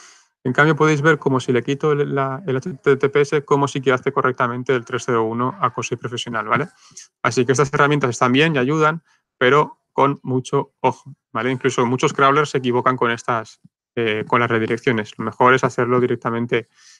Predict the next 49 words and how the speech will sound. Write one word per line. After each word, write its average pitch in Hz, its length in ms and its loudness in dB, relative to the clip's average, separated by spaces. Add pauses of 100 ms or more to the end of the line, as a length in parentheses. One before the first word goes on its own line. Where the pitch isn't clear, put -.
(260)
eh, 113 220 0
tú 127 140 2
mismo, 117 340 -2
¿vale? 123 240 -2
No 123 80 0
te 123 140 0
fíes, 113 560 -2
no 117 120 -4
veas 117 180 -2
cosas 117 260 -2
raras. 110 340 0 (2000)
Luego 160 240 6
también 160 340 4
lo 131 100 2
que, 127 300 2
lo 123 300 0
que 123 80 -2
ocurre 156 260 0
en 156 60 0
esta 147 180 -2
página 147 400 0
es 143 100 -6
que 139 120 -4
tiene 139 180 -2
la 143 100 -2
versión 131 240 -4
H 131 140 -2
T 120 60 -12
T 131 80 -2
P 127 100 -4
accesible. 123 560 0 (380)
Lo - 80 -16
que - 80 -8
ocurre, - 240 -2
bueno, 123 220 -4
tiene 123 160 -2
un 127 40 -2
canonical 131 460 0
para, 117 220 0
en 107 260 -10
este - 160 -10
caso, 127 240 -4
s-, - 400 -10
eh, 113 200 -4
corre-, 113 360 -2
eh, 110 60 -6
corregirlo, 117 440 2
¿no? 123 200 2
Esto. 123 420 -4